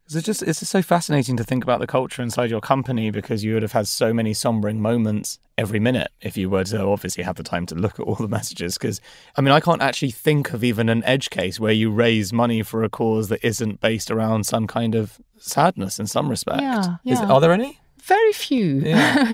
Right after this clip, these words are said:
Speaker 2: <laughs>
Speaker 1: I
Speaker 2: There's
Speaker 1: mean
Speaker 2: a fair amount of comedy. You know, I mean, people do amazing things, but fundamentally charities exist because there
Speaker 1: Of
Speaker 2: are things
Speaker 1: course.
Speaker 2: that are wrong
Speaker 1: Hmm.
Speaker 2: or unjust or that need getting right. And, um,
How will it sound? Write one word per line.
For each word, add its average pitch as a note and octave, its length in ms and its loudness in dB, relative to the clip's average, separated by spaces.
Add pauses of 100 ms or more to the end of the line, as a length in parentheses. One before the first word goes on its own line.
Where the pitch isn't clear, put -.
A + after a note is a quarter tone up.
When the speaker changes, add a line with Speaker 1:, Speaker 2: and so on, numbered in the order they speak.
Speaker 2:
<laughs> - 120 -16
Speaker 1:
I D3+ 60 2
Speaker 2:
There's D#4+ 180 6
Speaker 1:
mean - 120 4
Speaker 2:
a G#4+ 40 6
fair A4 120 4
amount D4+ 220 2
of C4+ 120 -2
comedy. A3+ 640 2
You G#3+ 100 4
know, G#3+ 100 2
I G#3+ 40 2
mean, A3+ 120 2
people B3 260 2
do A#3 200 0
amazing A3 460 2
things, A#3 280 0
but A3 140 0
fundamentally A3+ 800 0
charities G3+ 520 0
exist G3+ 460 0
because G3+ 400 2
there F#3+ 160 2
Speaker 1:
Of F#3+ 60 4
Speaker 2:
are F#3 80 2
things G3+ 220 4
Speaker 1:
course. E3+ 40 0
Speaker 2:
that - 120 2
are E3+ 260 2
wrong D#3 480 2
Speaker 1:
Hmm. D#3+ 220 -4 (220)
Speaker 2:
or F#3+ 240 2
unjust F3 920 2
or E3 460 0
that - 180 0
need F3+ 400 2 (100)
getting F#3 320 4
right. F#3+ 520 -2 (100)
And, G3 380 4
um, F#3 380 4